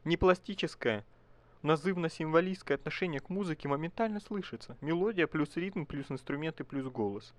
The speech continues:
Гитара звучит просто как гитара, женское пение как женское пение, клавишные как клавишные, барабаны как барабаны.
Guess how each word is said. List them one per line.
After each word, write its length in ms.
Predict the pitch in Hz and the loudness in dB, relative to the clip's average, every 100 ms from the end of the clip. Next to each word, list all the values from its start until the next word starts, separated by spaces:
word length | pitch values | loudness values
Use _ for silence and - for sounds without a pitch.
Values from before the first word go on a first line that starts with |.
| - - - - | -20 -20 -20 -12
Гитара 460 | 160 190 226 190 - - - | -4 4 6 4 2 -14 -4
звучит 340 | 160 - 180 | -2 0 0
просто 340 | - 247 - | 2 2 2
как 180 | - 151 | 0 0
гитара, 440 | 127 - 107 98 101 | -4 0 4 4 2
женское 380 | 185 196 - | -2 0 -2
пение 320 | 151 220 190 131 | -2 -2 -2 -2
как 160 | 120 | -2
женское 360 | 135 139 - 120 | -2 -4 -6 -8
пение, 440 | - 127 101 101 - - - | -4 -6 -6 -10 -16 -20 -2
клавишные 480 | 226 214 160 139 117 | 2 2 0 -6 -6
как 160 | 113 | -6
клавишные, 680 | - 113 110 104 - 104 - - - - - - - - - | 0 2 2 0 -10 -12 -14 -18 -20 -20 -20 -20 -20 -20 4
барабаны 420 | 180 196 220 175 | 6 10 8 8
как 160 | - 117 | 0 -6
барабаны. 580 | 110 113 104 104 101 | 0 0 2 -2 -2